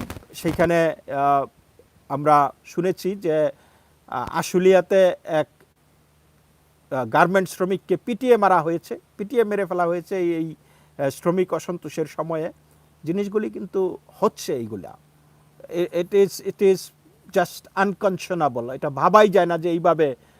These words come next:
মানুষকে মানুষ মেরে ফেলতে পারে। তো যাই হোক, বাংলাদেশের এখন আশার কথা যে, আহ, ভারত থেকে ব্যাপক পরিমাণে খাদ্য সামগ্রী হিলি, আহ, স্থলবন্দর দিয়ে ঢুকতেছে।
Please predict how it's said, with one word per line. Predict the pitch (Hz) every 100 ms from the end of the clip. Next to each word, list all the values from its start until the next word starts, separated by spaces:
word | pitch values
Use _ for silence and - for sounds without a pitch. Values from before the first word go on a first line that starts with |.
| _ -
মানুষকে | 139 151 - 156
মানুষ | 143 139 - 135
মেরে | 151
ফেলতে | 139 131 123
পারে। | 110 123 165 _ _ - - -
তো | 180
যাই | 196 240
হোক, | 214
বাংলাদেশের | 185 196 202 190 - 196
এখন | 190 190
আশার | 156 156 185 180 -
কথা | 170 165 180 - _ _
যে, | 147 143 131 - _ _ _ -
আহ, | 131 131
ভারত | 131 160 165
থেকে | 185 180
ব্যাপক | 147 147 170 151
পরিমাণে | 175 165 156 156
খাদ্য | - 135 165 165
সামগ্রী | - - 143 160 143 131 139 - - 127
হিলি, | 143 151 139 - _ _ _ _ _
আহ, | - 127 120 156 _ _ _
স্থলবন্দর | - - 160 151 151 151 147
দিয়ে | 143 143
ঢুকতেছে। | 123 - 147 - 175